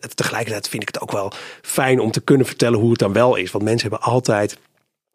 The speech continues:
vragen erover. Ga je inderdaad naakt naar de kampwinkel? En wat doe je? Ga je dan ook naakt sporten? Eh, nou ja, eh, dat vind ik, ik, ik wil graag het gevoel van vrijheid wat ik dan ervaar, niemand opleggen, maar wel, eh, delen.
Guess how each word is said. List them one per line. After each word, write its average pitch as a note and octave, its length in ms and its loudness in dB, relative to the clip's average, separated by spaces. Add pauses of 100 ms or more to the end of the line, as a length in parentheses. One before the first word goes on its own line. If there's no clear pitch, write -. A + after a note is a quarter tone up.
(480)
vragen A#2 500 0
erover. G2+ 500 0
Ga - 180 -2
je G#2 120 2
inderdaad G2 380 -2
naakt F#2+ 300 -2
naar F#2+ 140 -6
de G2+ 260 -4
kampwinkel? A#2 480 0
En G#2 80 -2
wat G#2+ 140 -2
doe A2+ 100 2
je? G#2 60 2
Ga G2 100 -2
je F#2 80 -4
dan F#2 100 -4
ook F#2 100 -6
naakt - 200 -4
sporten? A#2+ 600 0 (100)
Eh, G2 60 -6 (840)
nou C3 220 -4
ja, A#2+ 440 -4
eh, G#2+ 320 -6
dat A2+ 160 -8
vind C3+ 140 2
ik, - 220 -6 (360)
ik, C#3 180 -10
ik C#3 200 -4
wil D3 120 6
graag E3 400 0
het D#3 140 0
gevoel A3 480 0
van C#3 240 0
vrijheid E3 400 2
wat C3 180 -2
ik F3 160 -2
dan C3+ 140 2
ervaar, C#3 560 -2 (240)
niemand C3 400 0
opleggen, F3 440 0
maar B2+ 160 0
wel, B2 460 0
eh, A#2+ 300 -6
delen. B2 540 2